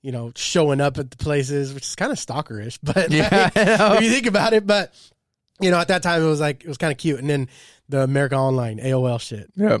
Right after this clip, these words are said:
Speaker 1: "You've got mail."
Speaker 2: Yeah.
Speaker 1: It was
Speaker 2: Dude, I
Speaker 1: pretty
Speaker 2: got
Speaker 1: cool.
Speaker 2: hooked on that as a kid.
Speaker 1: Yeah.
Speaker 2: I'd just be walking around the house and you'd hear it. Bloop. Shh. Oh, yeah.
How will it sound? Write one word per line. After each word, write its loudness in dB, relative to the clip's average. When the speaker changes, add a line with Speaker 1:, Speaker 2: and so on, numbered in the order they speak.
Speaker 1:
"You've -4
got -8
mail." -4
Speaker 2:
Yeah. 2
Speaker 1:
It -16
was -12
Speaker 2:
Dude, 2
I 4
Speaker 1:
pretty 2
Speaker 2:
got 2
Speaker 1:
cool. 2
Speaker 2:
hooked 0
on 2
that 2
as -2
a -8
kid. -2
Speaker 1:
Yeah. 0
Speaker 2:
I'd 2
just -8
be 2
walking 2
around 0
the -2
house 2
and -2
you'd 0
hear 4
it. -2
Bloop. 6
Shh. -6
Oh, 4
yeah. 4